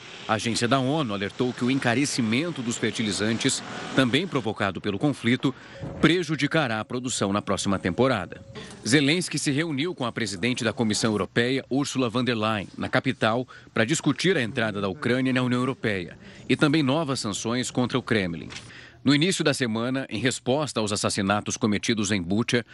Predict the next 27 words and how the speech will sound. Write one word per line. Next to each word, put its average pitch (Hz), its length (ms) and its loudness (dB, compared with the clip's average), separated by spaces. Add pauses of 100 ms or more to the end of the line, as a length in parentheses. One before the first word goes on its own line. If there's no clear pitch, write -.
(240)
a 104 80 4
Alemanha 127 520 2
expulsou 170 680 0
diplomatas 110 640 0
russos 117 320 0
de 117 100 4
Berlim. 101 360 0 (540)
O 113 60 -2
Ministério 135 500 4
das 120 160 -2
Relações 107 380 -4
Exteriores 98 560 0
alemão 113 420 0 (300)
confirmou 147 480 2
nesta 110 220 -2
sexta-feira 120 600 -2
que - 140 -4
um 151 140 2
voo 98 420 0
com 98 120 0
representantes 113 880 2
de 117 80 0
Moscou 117 560 -2 (300)
estava 127 320 4
partindo 104 400 0
do 95 100 -2
país. - 540 -2